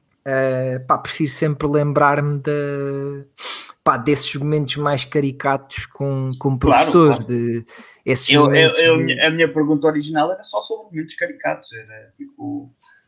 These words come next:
Speaker 2: situações engraçadas que vos tenham acontecido e que, que, que, que se recordem. Eu, estas histórias que conto aqui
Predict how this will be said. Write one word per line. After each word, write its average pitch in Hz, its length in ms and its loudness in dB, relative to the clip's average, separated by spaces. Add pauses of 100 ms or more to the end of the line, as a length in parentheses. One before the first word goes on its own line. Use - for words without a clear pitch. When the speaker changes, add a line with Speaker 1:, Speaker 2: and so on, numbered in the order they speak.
(140)
Speaker 2:
situações 139 480 0
engraçadas 143 520 4
que - 80 -14
vos - 100 -10
tenham 147 280 6
acontecido 143 560 -2 (520)
e 139 140 4
que, 147 300 2
que, 127 380 -2
que, 127 240 -6
que - 120 -20
se - 140 -12 (120)
recordem. 135 560 2 (140)
Eu, 104 380 -4
estas 120 260 -2
histórias 139 380 2
que - 100 -16 (180)
conto 147 260 -2
aqui 160 540 -4